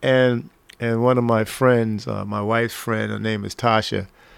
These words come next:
Tasha Rose. I'm gonna give her a shout out. She, she, she got these quotes, and she says, "Keep distance from doubt."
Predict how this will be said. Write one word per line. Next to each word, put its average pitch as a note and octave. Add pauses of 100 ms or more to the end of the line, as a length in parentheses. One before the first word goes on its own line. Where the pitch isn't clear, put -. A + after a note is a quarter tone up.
(280)
Tasha G#2+
Rose. G#2+
I'm G2
gonna F#2+
give G#2
her G2+
a F#2+
shout G2+
out. G2
She, G#2+
she, -
she -
got G#2
these G2+ (480)
quotes, - (680)
and F#2+
she -
says, - (260)
"Keep A2+
distance G#2+
from F#2+
doubt." G2